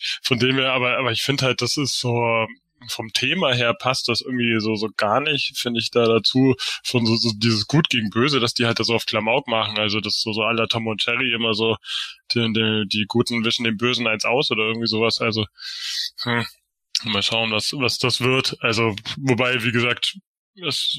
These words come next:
ist mir ziemlich wurscht. Also ich hab damals schon die Original, äh, Thundercats auf Sat eins mehr oder weniger mal durch Zufall fünf Minuten gesehen, wenn ich rumgesappt hab. Aber, äh, ich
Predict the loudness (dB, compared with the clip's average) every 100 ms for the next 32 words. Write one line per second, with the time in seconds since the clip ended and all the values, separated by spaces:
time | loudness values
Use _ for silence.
0 | -2 -2 0 0 -2 -2 -2 -2 -2 0
1 | 0 0 0 0 0 0 0 0 0 -2
2 | 0 0 0 0 0 2 2 0 -2 -2
3 | -2 0 0 0 0 0 0 0 0 0
4 | 0 -2 -2 0 0 0 0 0 0 0
5 | 0 0 -2 0 0 0 -2 -4 0 0
6 | 0 0 0 0 0 -2 0 0 2 0
7 | 0 0 0 0 0 -2 -2 -4 -6 -6
8 | -4 -4 -4 -6 _ 0 2 0 -2 -4
9 | -2 -2 -4